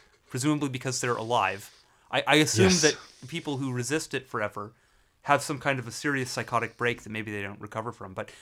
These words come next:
Speaker 1: that's a big assumption on my part, obviously. I
Speaker 2: Yeah,
Speaker 1: have no
Speaker 2: but
Speaker 1: idea.
Speaker 2: no, no, I, yeah. I, I mean, it, it, it, I think that that's definitely an option to, to consider. It does seem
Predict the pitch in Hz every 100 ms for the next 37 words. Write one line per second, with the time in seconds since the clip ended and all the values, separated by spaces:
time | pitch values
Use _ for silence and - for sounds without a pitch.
0 | - - 147 165 127 117 - 113 - 101
1 | 98 92 98 98 - 104 98 98 98 101
2 | 95 _ _ _ _ _ - - - -
3 | 117 90 101 101 107 123 120 101 - 95
4 | 117 98 - - - 104 110 107 113 123
5 | 117 - - - - - _ _ _ -
6 | 127 151 143 123 127 117 - 123 123 -
7 | - - _ _ _ _ _ - 127 -
8 | 120 113 110 - _ _ _ _ _ _
9 | _ _ _ _ _ 127 131 120 - 117
10 | 107 - _ _ _ _ _ _ _ _
11 | _ - 123 - - - 101 - 120 95
12 | 98 127 117 - 117 113 107 104